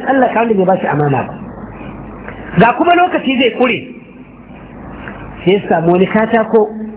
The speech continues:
yana yawo kan ruwa. Sai ya ɗauko shi ya kwakure,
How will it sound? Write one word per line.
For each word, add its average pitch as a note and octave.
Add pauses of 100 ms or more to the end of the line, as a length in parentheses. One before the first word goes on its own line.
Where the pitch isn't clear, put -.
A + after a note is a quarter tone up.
(600)
yana A3+
yawo G#3+
kan G3
ruwa. E3+ (960)
Sai F#3+
ya -
ɗauko D4
shi B3+
ya A#3
kwakure, B3+